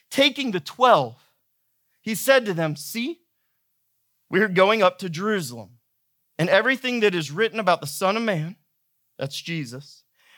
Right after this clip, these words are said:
"by the prophets will be accomplished. For he will be delivered over to the Gentiles and will be mocked and shamefully treated and spit upon.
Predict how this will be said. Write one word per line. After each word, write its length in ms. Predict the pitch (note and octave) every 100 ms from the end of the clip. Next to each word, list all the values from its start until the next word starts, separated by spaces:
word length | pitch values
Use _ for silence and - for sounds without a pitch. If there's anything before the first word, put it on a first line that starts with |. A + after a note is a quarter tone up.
| -
"by 120 | F3+
the 120 | D#3+
prophets 580 | - A3+ A3+ A#3 E3 D3
will 100 | D#3+
be 160 | D#3+ F3
accomplished. 760 | - - G3+ - B2 - - _ _ _ _ _ _
For 140 | F3
he 160 | F3 A3+
will 120 | A3
be 140 | F#3 F#3
delivered 520 | E3+ G3 A3+ G3+ F3
over 280 | F3 G3+ A3+
to 140 | A#3
the 100 | G#3+
Gentiles 760 | E3 E3+ D3+ - A#2 C3 - _ _ _ -
and 120 | D#3
will 80 | D#3
be 140 | D3
mocked 540 | D3 G3+ D3+ C#3+ _ _ D#3
and 140 | E3
shamefully 560 | - G3 G#3+ G3+ G#3+ A3
treated 520 | - F#3 E3 D3 C3+
and 140 | D#3+ D#3
spit 340 | - - A3+
upon. 400 | E3+ - A#2+